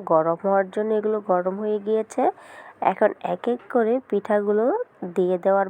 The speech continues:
পালা। একটার উপরে যদি আপনারা আরেকটি পিঠাও দিয়ে দেন, এগুলো লেগে যাওয়ার কোনো চান্স নেই। অনেকগুলো পিঠা একসঙ্গে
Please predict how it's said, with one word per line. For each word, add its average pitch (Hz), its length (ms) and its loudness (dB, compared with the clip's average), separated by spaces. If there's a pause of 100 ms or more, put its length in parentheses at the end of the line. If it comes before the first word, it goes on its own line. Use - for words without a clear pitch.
পালা। 202 260 2 (1400)
একটার 190 420 -2
উপরে 302 300 0
যদি 262 200 0 (100)
আপনারা 214 320 -4 (100)
আরেকটি 180 420 -2
পিঠাও 262 320 -2
দিয়ে 294 260 -2
দেন, 254 200 0 (160)
এগুলো 208 400 0 (200)
লেগে 185 380 -2
যাওয়ার 220 220 2 (120)
কোনো 208 180 0 (120)
চান্স 214 240 2 (100)
নেই। 247 200 2 (1080)
অনেকগুলো 220 460 0 (100)
পিঠা - 280 0 (240)
একসঙ্গে 208 460 0